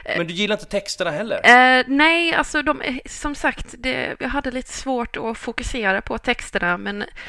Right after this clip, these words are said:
Speaker 1: det kom in lite så här bits and pieces ibland som bara var så här, bara, "Vad fan?" Alltså du vet, eh, vad
Speaker 2: Som vadå?
Speaker 1: Eh, piano i hjärtat och säng och, och så var det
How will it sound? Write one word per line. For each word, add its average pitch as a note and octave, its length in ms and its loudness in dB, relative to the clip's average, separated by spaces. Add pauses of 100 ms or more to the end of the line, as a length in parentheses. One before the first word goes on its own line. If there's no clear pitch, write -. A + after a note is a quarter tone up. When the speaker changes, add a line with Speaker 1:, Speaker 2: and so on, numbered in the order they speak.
(220)
Speaker 1:
det B3+ 100 0
kom B3 260 0
in A#3 180 0
lite A3+ 200 -4
så - 80 2
här G3 180 4
bits G#3+ 320 -4
and G#3+ 140 -4
pieces - 720 4
ibland G3 520 0
som G3+ 180 -8
bara F3+ 280 2
var E3 220 -6
så - 100 -6
här, E3 140 -4
bara, D#3+ 200 -10 (160)
"Vad A3+ 100 -12
fan?" G#3 800 -6
Alltså A3+ 240 -6
du A3+ 100 -2
vet, G3+ 260 -2
eh, A#3 60 -6 (360)
vad G#3+ 520 -6
Speaker 2:
Som C3 220 -4
vadå? D3 260 2 (220)
Speaker 1:
Eh, F#3+ 540 0 (560)
piano G#3 760 -2
i G3 60 -4
hjärtat G3 680 0
och F#3 280 -2
säng F#3+ 420 -2
och, E3 340 -4 (320)
och F3+ 140 -2
så G3 200 -4
var F3+ 180 0
det E3 240 -2